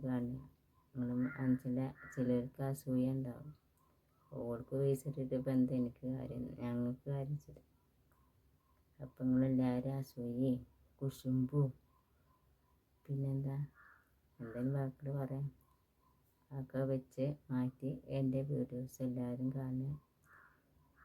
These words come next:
എന്താ വെച്ചാൽ എന്താ ഇന്ന് കണ്ടവരുള്ളൂ ഇന്ന് കാണുള്ളൂ. കുറച്ച് കഴിഞ്ഞാൽ പിന്നെ ആളുണ്ട്. ഇപ്പോൾ ഞാൻ തന്നെ ആയാലും ആരായാലും കുറച്ച് കഴിഞ്ഞാൽ ആരേ ഉണ്ടാവുമെന്ന് പറയാൻ പറ്റില്ലല്ലോ.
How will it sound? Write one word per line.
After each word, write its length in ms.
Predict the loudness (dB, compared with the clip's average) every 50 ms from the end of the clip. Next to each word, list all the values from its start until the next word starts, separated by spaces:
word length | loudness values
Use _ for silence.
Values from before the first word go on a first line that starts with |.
| -6 0 2
എന്താ 200 | 2 2 2 0
വെച്ചാൽ 220 | -2 -2 -2 -4
എന്താ 220 | -4 -2 -2 0 2 4
ഇന്ന് 240 | 6 8 8 8 6 4
കണ്ടവരുള്ളൂ 540 | 0 -2 -2 0 0 0 0 0 0 2 2 2
ഇന്ന് 160 | 2 2 2 0
കാണുള്ളൂ. 340 | 0 0 0 0 -2 -4 -4 -6 -8 -10 -10 -16 -18 -18
കുറച്ച് 400 | -8 -4 -4 -4 -4 -8 -6 -2
കഴിഞ്ഞാൽ 260 | 0 2 2 0 0
പിന്നെ 340 | -2 -2 0 2 2 2 2 0 -2
ആളുണ്ട്. 340 | -2 0 0 2 2 2 0
ഇപ്പോൾ 220 | 0 0 -2 -2 0 0 0
ഞാൻ 180 | 0 -2 -2 -2
തന്നെ 320 | -2 0 2 2 4 2
ആയാലും 400 | 2 2 2 2 2 2 0 0 -2 -6 _ _ _ _ _ _ _ _ _ _ _ -10
ആരായാലും 600 | -6 -4 -4 -2 -2 -2 -2 -2 -2 -2 -2 0
കുറച്ച് 320 | 0 0 -2 -2 -4 _ -4 0
കഴിഞ്ഞാൽ 300 | 2 2 2 0 0 -4 -8 -10 -6 -4
ആരേ 240 | -2 0 0 2 2
ഉണ്ടാവുമെന്ന് 600 | 4 4 4 2 2 0 0 0 0 0 0 -2 -4
പറയാൻ 260 | -6 -4 -2 0 0 0
പറ്റില്ലല്ലോ. 540 | 0 -2 -4 -8 -6 -4 -2 -2 0 -2